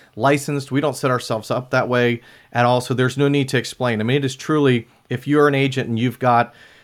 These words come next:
uh, a relationship with AmTrust, it is still you and AmTrust. But in our system, you can get an instant quote. If you're a wholesaler or M G A that's got a product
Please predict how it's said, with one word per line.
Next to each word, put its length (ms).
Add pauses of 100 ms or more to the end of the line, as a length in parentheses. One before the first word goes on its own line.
(160)
uh, 320
a 60
relationship 520
with 100
AmTrust, 520
it 100
is 100
still 340 (100)
you 220
and 100
AmTrust. 600 (100)
But 100
in 100
our 120
system, 600 (280)
you 140
can 120
get 140
an 60
instant 400
quote. 400 (200)
If 120
you're 180
a 60
wholesaler 640
or 40
M 140
G 160
A 140
that's 180
got 160
a 40
product 540